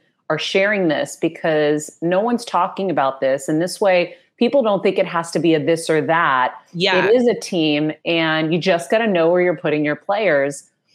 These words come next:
Speaker 1: Um, I will say, for the fun of the audience, uh, her mom is her front desk,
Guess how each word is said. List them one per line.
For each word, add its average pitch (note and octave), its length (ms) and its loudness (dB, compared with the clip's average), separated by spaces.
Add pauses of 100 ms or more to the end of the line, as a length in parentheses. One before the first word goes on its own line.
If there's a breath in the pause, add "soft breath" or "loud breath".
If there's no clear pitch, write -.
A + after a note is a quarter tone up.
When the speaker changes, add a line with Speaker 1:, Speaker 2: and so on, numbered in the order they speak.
(220)
Speaker 1:
Um, E3+ 720 2 (760)
I G#3 100 2
will G#3 160 2
say, F3+ 400 2
for F#3 120 -2
the E3 100 -2
fun E3+ 420 -2
of D#3 180 -4
the D3 120 0
audience, C#3+ 680 -2
uh, C#3 220 -2
her F#3 220 -2
mom F3 440 -2
is D#3+ 540 -2 (180)
her D#3+ 500 0
front D#3+ 300 -4
desk, - 460 -4